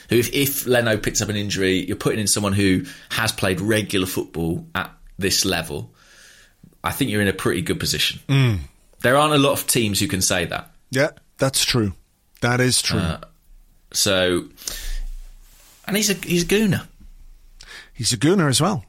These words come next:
Speaker 2: yeah.
Speaker 1: Like, I, I know we're supposed to make objective decisions about players, but we are fans at the end of the day, and he's a fan, and that's cool.
Speaker 2: Yeah.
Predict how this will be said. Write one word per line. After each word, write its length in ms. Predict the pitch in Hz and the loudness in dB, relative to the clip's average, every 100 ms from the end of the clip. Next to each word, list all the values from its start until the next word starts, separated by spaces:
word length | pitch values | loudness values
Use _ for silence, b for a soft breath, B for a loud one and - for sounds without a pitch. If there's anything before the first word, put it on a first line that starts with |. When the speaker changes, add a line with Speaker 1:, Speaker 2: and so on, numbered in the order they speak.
| - | -10
Speaker 2:
yeah. 200 | - 156 - _ _ B B B | -6 -6 -10 _ _ B B B
Speaker 1:
Like, 220 | 165 160 - | -2 0 0
I, 240 | 175 147 | 0 2
I 40 | |
know 200 | 190 190 | 4 4
we're 80 | 185 | 4
supposed 320 | 160 151 - | 4 2 2
to 60 | - | 0
make 240 | 127 127 | 2 2
objective 500 | 90 - 123 - 110 | 0 0 -2 0 -2
decisions 460 | 95 - 113 95 80 | 0 2 2 0 -2
about 240 | 82 78 | -4 -4
players, 360 | - 90 85 78 | -2 0 0 -2
but 280 | - 104 - | 0 0 0
we 160 | 117 | 0
are 140 | 127 117 | 2 2
fans 400 | - 85 71 - | 0 -2 -2 -4
at 80 | - | -4
the 60 | 80 | -6
end 120 | - | -6
of 100 | 71 | -6
the 80 | 62 | -4
day, 180 | 71 - - | -4 -4 -4
and 400 | 90 90 90 - - _ _ _ | -4 -2 -4 -6 -8 _ _ _
he's 180 | - 107 | -4 -2
a 60 | |
fan, 320 | 104 120 101 92 | 0 -2 -2 -6
and 120 | - 95 | -6 -2
that's 280 | 95 - - - | 0 0 -2 -4
cool. 380 | 117 107 78 - - | -2 -2 -4 -10 -4
Speaker 2:
Yeah. 300 | 123 160 113 | 0 0 0